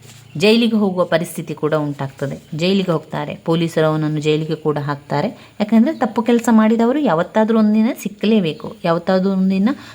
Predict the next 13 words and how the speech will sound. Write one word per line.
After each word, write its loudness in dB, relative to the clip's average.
ಆ, 2
ತಪ್ಪನ್ನು 0
ಮಾಡಿದವರಿಗೆ 2
ಶಿಕ್ಷೆ -2
ಆಗಲೇಬೇಕು. -2
ಅದರಂತೆ 0
ಇಲ್ಲಿ 4
ಶೀನಿ 4
ಕೂಡ -2
ಹಾಗೆ -2
ತಪ್ಪು -2
ಕೆಲಸಗಳನ್ನು 0
ಮಾಡಿ 0